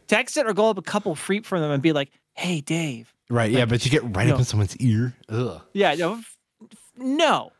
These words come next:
Speaker 1: absolutely. I, I don't do that, and I don't like when people do it to me, and I think that's why I don't like that sound, because it's, it's the, it's the,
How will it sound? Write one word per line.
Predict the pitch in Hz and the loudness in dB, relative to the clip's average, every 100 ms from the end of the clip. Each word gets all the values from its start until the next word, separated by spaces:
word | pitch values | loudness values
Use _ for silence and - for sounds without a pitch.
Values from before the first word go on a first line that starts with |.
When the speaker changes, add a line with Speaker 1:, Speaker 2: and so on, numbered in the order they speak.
| _ | _
Speaker 1:
absolutely. | 226 277 - 277 - 214 - | 0 0 -2 -2 -2 -4 -2
I, | 202 | 0
I | |
don't | 247 214 | 0 -2
do | 139 180 233 | -2 0 4
that, | 170 147 | 4 4
and | 170 | 2
I | |
don't | 190 254 | 2 2
like | 240 220 | 2 0
when | 185 | -4
people | 214 190 | -2 -2
do | 160 170 | -2 -2
it | 170 | -4
to | 156 | -4
me, | 269 | -2
and | 190 | -2
I | 160 | -4
think | - 277 349 | -6 -8 -6
that's | 214 - | -8 -6
why | 170 165 | -4 -4
I | |
don't | 147 170 | -2 -2
like | 156 147 | -2 -6
that | 135 - | -8 -8
sound, | - 269 233 120 | -4 -2 -2 -4
because | 175 175 160 | -6 -4 -6
it's, | 151 - _ _ _ _ | -8 -16 _ _ _ _
it's | 170 - | -10 -10
the, | 156 151 - | -18 -12 -10
it's | 170 | -10
the, | - | -12